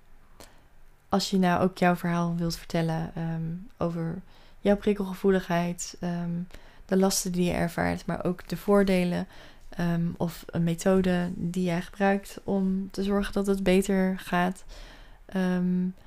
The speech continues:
volg me dan vooral even of stuur me een berichtje. Ehm, op Instagram ben ik te vinden onder Praktijk Bright. Dat is B R I G H T. Ehm, en wie weet zit jij wel de volgende keer in de prikkelpub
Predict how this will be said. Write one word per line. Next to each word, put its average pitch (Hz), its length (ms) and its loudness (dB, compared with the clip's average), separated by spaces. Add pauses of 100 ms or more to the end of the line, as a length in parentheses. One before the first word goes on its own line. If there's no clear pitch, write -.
(600)
volg 226 220 6
me 214 80 2
dan 185 340 2
vooral 180 260 0
even 170 320 0
of 170 80 -8
stuur 180 240 0
me 170 80 2
een 170 120 0
berichtje. 170 720 -2
Ehm, 170 340 -2
op - 180 -6
Instagram 190 520 2
ben 180 100 2
ik 180 100 -4
te - 80 -16
vinden 170 300 -4
onder 165 380 -2 (340)
Praktijk 165 480 0
Bright. 170 480 0
Dat 165 160 -4
is 165 120 -2
B 170 100 -4
R 160 380 0
I 165 240 0
G - 140 -12
H 160 360 0 (220)
T. - 80 -4 (760)
Ehm, 160 320 -2 (160)
en 165 200 0
wie 165 140 0
weet 165 360 -2
zit 202 200 -2
jij 202 260 2
wel 208 180 4
de 196 100 4
volgende 208 360 4
keer 220 220 2
in 202 100 2
de 208 80 2
prikkelpub 214 560 0